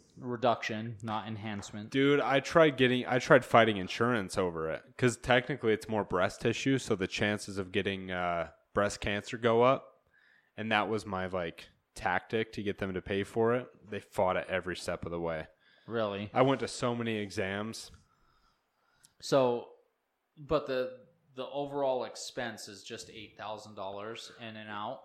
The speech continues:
Speaker 2: If I did it with, through the U, it'd be about forty-five hundred.
Speaker 1: Okay.
Speaker 2: Um, which can be mustered. Uh, I-, and it's, it's, that's how I view it. It's temporary.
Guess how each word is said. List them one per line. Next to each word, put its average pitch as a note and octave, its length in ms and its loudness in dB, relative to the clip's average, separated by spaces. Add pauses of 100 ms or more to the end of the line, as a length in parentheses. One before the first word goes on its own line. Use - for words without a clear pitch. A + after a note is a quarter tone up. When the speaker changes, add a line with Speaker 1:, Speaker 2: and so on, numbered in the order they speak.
Speaker 2:
If - 180 6
I C3+ 80 12
did C#3+ 180 10
it D3+ 80 10
with, C3 180 4
through B2+ 200 6
the A2 80 6
U, G#2 140 6
it'd G2 140 6
be G2 100 2
about F2 240 2
forty-five E2+ 460 0
hundred. E2 380 -8 (840)
Speaker 1:
Okay. G#2+ 320 -10 (400)
Speaker 2:
Um, F2+ 420 0 (140)
which - 280 4
can B2 140 2
be A2+ 120 8
mustered. G2 580 2 (260)
Uh, F2+ 400 -2 (1500)
I-, E3 120 -6 (380)
and C#3 180 4
it's, B2+ 220 2
it's, B2+ 520 0 (180)
that's C#3 260 10
how C3 120 12
I G#2+ 100 8
view F#2+ 240 2
it. D2+ 140 -2
It's - 160 -8
temporary. E2 720 -2